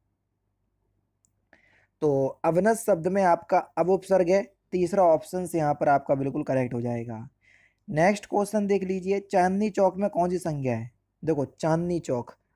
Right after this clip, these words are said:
आप सभी लोग जानते हैं, ये एक जगह का या प्लेस का नाम है, है ना? क्योंकि दिल्ली में चांदनी चौक नाम का एक क्या है, जगह है,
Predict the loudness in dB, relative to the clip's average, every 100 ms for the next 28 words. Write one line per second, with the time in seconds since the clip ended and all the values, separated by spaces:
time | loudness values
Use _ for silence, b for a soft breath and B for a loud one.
0 | _ 0 0 2 0 2 2 4 2 0
1 | -4 -4 -6 _ _ _ -6 2 4 4
2 | 2 0 0 4 2 4 4 4 2 0
3 | 2 2 2 0 0 0 -2 -6 -10 _
4 | -4 0 2 0 b b b _ -4 -2
5 | 0 2 2 2 0 2 2 0 0 0
6 | 0 0 0 0 0 -2 0 0 0 0
7 | 2 2 2 -4 -2 0 2 0 -2